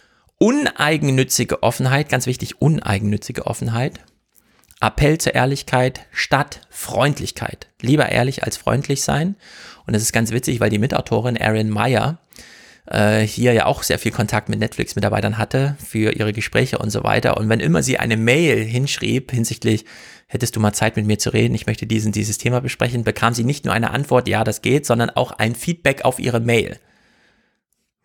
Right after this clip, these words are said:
"Warum stehen da oben drei Absätze, die ich nicht brauche? Wieso fragst du mich nicht gleich, wann der Termin ist? Diese Mail könnte viel besser formuliert werden" und so weiter. Ja? Also das, das, äh, ging so in den Dunstkreis auch zu ihr gleich raus. Sie hat zum Beispiel auch das Manuskript,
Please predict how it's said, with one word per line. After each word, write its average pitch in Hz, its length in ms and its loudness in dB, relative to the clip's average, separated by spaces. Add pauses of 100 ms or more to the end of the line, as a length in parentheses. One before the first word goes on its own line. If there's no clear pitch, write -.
"Warum 104 240 -4
stehen 110 180 0
da 104 120 2
oben 107 200 0
drei 101 160 0
Absätze, 101 440 -2
die 98 120 -2
ich 104 100 -8
nicht 104 140 0
brauche? 113 400 0
Wieso 104 160 -6
fragst - 260 -6
du - 40 -8
mich 110 80 0
nicht 107 120 -4
gleich, 113 240 0
wann - 100 -4
der 95 100 -4
Termin 101 320 -4
ist? - 260 -4
Diese 104 180 -2
Mail 110 180 2
könnte 113 260 -2
viel 113 100 0
besser 113 300 2
formuliert 98 480 -4
werden" 82 160 -4
und 113 120 2
so 120 100 -2
weiter. 90 200 0
Ja? 110 160 0
Also 110 160 2
das, 107 220 0 (380)
das, - 260 0
äh, 113 380 0 (220)
ging 156 160 2
so 147 80 2
in 127 60 2
den 117 160 2
Dunstkreis 135 640 2
auch - 160 2
zu - 100 -8
ihr 117 200 -2
gleich - 260 -4
raus. - 260 -2 (800)
Sie 117 120 0
hat 113 100 2
zum 123 80 -2
Beispiel 113 220 -2
auch 107 140 0
das 107 160 -6
Manuskript, 107 540 -2